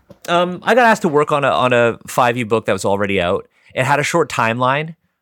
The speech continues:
Um, that's one thing I always ask when I go to work on a project, and that's the thing about being professional. It's like, "Hey, what is the expected word count? What is the rate of pay? What is the timeline?"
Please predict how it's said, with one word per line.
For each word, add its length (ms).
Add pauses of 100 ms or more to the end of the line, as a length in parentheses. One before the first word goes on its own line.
Um, 360
that's 160
one 140
thing 140
I 80
always 320
ask 440
when 320
I 540
go 140
to 80
work 180
on 100
a 60
project, 560 (180)
and 80
that's 140
the 80
thing 220
about 180
being 140
professional. 400
It's 80
like, 120
"Hey, 260 (320)
what 380
is 360
the 100
expected 380
word 240
count? 300
What 120
is 140
the 100
rate 220
of 160
pay? 480 (320)
What 200
is 120
the 80
timeline?" 880